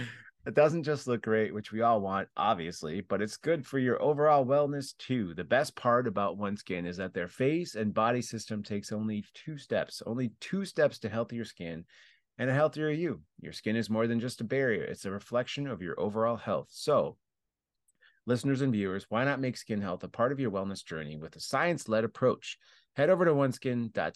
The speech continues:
co and explore how their product can become your skin's new best friend. For a limited time, our listeners and viewers can get fifteen percent off OneSkin with our code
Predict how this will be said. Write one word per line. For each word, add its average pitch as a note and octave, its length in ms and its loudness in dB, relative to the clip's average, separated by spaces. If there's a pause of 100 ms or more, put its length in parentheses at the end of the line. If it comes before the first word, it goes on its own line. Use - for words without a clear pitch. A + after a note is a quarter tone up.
co A2+ 380 2
and E2 160 -6
explore C3+ 460 0
how G2+ 180 2
their F2 160 -4
product C3 420 0
can F2+ 140 -6
become G2 400 -4
your C3 320 0
skin's F2 480 -6
new D3+ 320 0
best G#2+ 320 2
friend. C2+ 400 -10 (500)
For F#2 140 0
a E2+ 40 2
limited G#2 300 0
time, A2 320 0
our F2+ 80 -4
listeners A2 460 -4
and F#2+ 100 -6
viewers C#3+ 360 0
can F#2+ 120 -10
get F#2+ 220 -2
fifteen C#3 400 -2
percent A2 320 -6
off G#2 200 -2 (520)
OneSkin F2 680 -2
with F2 180 -8
our E2+ 180 0
code E2+ 400 -4